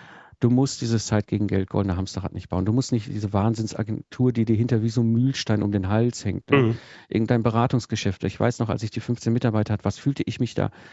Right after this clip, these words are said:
Speaker 1: manchmal komisch? Weißt du, ich bin verantwortlich für fünfzehn Kühlschränke. Ja,
Speaker 2: <laughs>
Speaker 1: so.
Speaker 2: Ja.
Speaker 1: Das ist eine Last, die ich spürte. Und, ähm, es gibt andere Wege, ja. Ähm, du kannst das anders bauen.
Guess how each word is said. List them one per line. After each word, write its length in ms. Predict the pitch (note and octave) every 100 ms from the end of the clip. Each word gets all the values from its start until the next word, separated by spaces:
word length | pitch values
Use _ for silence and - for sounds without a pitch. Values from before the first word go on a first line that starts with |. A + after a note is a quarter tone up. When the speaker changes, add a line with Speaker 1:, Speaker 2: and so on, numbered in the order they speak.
| - -
Speaker 1:
manchmal 280 | - A#2 A#2+
komisch? 640 | - - C3+ C#3+ B2+ - -
Weißt 200 | A2+ A#2+
du, 60 |
ich 160 | A2+ -
bin 140 | C3+
verantwortlich 600 | - - D3 C#3 - A2
für 100 | -
fünfzehn 520 | G#2+ - D3+ - C#3 -
Kühlschränke. 640 | - D3+ - A#2 - G2+ - _ _ _ - G2+ -
Ja, 220 | A#2 C3 - -
Speaker 2:
<laughs> 220 | - _
Speaker 1:
so. 160 | C#3 C#3
Speaker 2:
Ja. 100 | - - - - _
Speaker 1:
Das 300 | - A2+ B2
ist 120 | C3+
eine 200 | C#3 C3+
Last, 340 | C3 D#3+ - -
die 80 | G#2
ich 140 | -
spürte. 480 | - A2+ A2 A2 -
Und, 340 | A2+ G#2+ - -
ähm, 380 | A2+ G#2+ G#2+ - - - _ -
es 160 | A2+
gibt 200 | C3+ C3+
andere 320 | A#2+ B2+ B2 A#2+
Wege, 380 | D#3 C3+ F#2+ -
ja. 280 | A2+ B2+ -
Ähm, 360 | A#2 A2+ A2+ G#2+
du 120 | -
kannst 280 | - B2 A#2
das 100 | A2
anders 300 | A2 A2 -
bauen. 360 | G#2+ A2 A2+